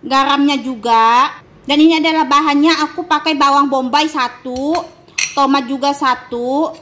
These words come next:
Ini majun tomatnya aku pakai satu sendok. Bawang putihnya satu siung udah aku halusin. Ini kunyit seperempat sendok aja.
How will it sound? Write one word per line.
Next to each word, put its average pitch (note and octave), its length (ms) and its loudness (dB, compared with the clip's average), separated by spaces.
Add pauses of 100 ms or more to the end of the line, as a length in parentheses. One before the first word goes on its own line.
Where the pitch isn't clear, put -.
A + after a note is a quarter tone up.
(260)
Ini C#4 160 2
majun D4 400 2
tomatnya C#4 480 -2
aku C#4+ 160 -6
pakai D4+ 480 -4
satu C#4+ 400 -6
sendok. B3+ 960 -2 (480)
Bawang C#4+ 320 0
putihnya D4 400 0
satu D#4+ 240 -4
siung D4 400 -2
udah C4+ 240 -2
aku C4+ 480 -4
halusin. C4 960 -2 (640)
Ini D#4 240 2
kunyit D#4 480 4
seperempat D4 480 -6
sendok C#4 320 -4
aja. A#3 640 0